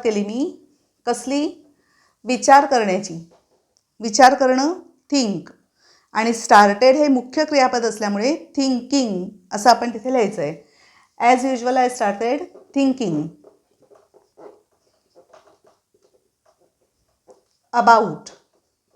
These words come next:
I started thinking about. कसला? about म्हणजे बद्दल, याचा म्हणजे about. कसला? आज काय करायचं आहे?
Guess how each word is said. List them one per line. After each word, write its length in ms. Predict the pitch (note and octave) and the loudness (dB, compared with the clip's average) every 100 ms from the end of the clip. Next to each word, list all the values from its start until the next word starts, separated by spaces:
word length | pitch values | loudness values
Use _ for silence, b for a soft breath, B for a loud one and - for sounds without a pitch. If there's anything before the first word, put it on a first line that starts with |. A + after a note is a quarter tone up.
| - - _ _ _ _ _ _ _ _ _ _ _ _ - | -20 -20 _ _ _ _ _ _ _ _ _ _ _ _ -6
I 120 | A3+ | -4
started 580 | A3+ A#3 G3+ G3+ B3 D4+ F4 - _ | -2 0 2 2 0 0 -2 -14 _
thinking 400 | B3 A#3 C#4 C#4+ | -6 -4 0 2
about. 440 | - A#3 G#3+ F#3+ E4+ - _ b b b - | 2 4 4 2 -4 -8 _ b b b -4
कसला? 380 | A#3+ B3+ C#4 C4+ | -4 2 4 6
about 240 | B3 C4 | 4 0
म्हणजे 180 | C4 C4+ | -4 -4
बद्दल, 480 | C4+ A#3 G3+ G3+ D#3 - - | -2 -2 0 -2 -4 -12 -6
याचा 440 | G#3+ G#3 G#3+ A3 - - - | 0 0 2 -2 -2 -12 -18
म्हणजे 180 | G#3 G#3+ | -8 2
about. 500 | C4 G#3 E3+ D3+ - - _ _ _ _ _ _ _ - | 4 4 2 -4 -12 -20 _ _ _ _ _ _ _ -8
कसला? 380 | A#3+ C4+ C4+ F4+ - | -8 0 0 0 -4
आज 260 | - C4+ C4 | 0 0 0
काय 180 | A#3+ A#3 | -2 0
करायचं 380 | A3 F#3+ F3+ A#3+ | 0 -2 0 2
आहे? 420 | A3+ D#3+ E3 | 2 -2 -10